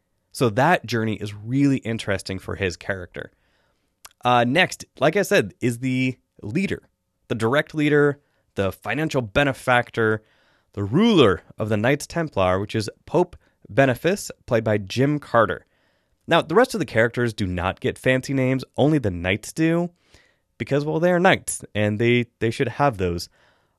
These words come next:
Uh, Pope Benefice, Jim Carter, he is deliberate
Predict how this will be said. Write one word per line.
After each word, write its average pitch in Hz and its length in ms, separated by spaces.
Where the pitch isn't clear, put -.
Uh, 123 260
Pope 202 340
Benefice, 131 640
Jim 143 240
Carter, 92 440
he 196 200
is 208 120
deliberate 107 800